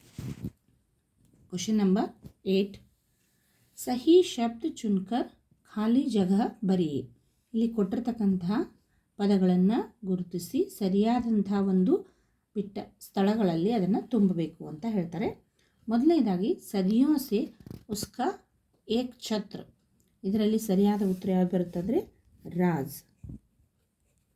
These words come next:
ರಾಜ್ತಾ ಅನ್ನುವಂಥ ಶಬ್ದ. ಇನ್ನು ಎರಡನೇದು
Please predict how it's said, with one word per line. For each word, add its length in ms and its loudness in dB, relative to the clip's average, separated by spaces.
ರಾಜ್ತಾ 640 -2
ಅನ್ನುವಂಥ 320 -4
ಶಬ್ದ. 360 -2
ಇನ್ನು 160 2
ಎರಡನೇದು 720 2